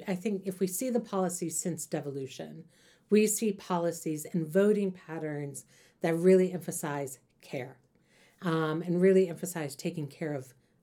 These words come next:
of people and recognizing, um, economic inequality and trying to minimize economic inequality, of bringing in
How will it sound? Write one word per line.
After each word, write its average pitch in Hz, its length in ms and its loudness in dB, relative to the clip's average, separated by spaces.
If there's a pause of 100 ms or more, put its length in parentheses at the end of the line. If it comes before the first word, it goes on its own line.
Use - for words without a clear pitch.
of - 160 -18
people 151 580 -4 (120)
and 156 280 -2
recognizing, 151 1080 -6 (520)
um, 143 580 -6 (420)
economic 151 580 -2
inequality 143 800 -8 (180)
and 135 520 -6
trying 156 240 -4
to 151 100 -10
minimize 135 920 -6
economic 139 460 -8
inequality, 147 800 -12 (460)
of 156 480 2 (140)
bringing 180 440 6
in 156 460 -4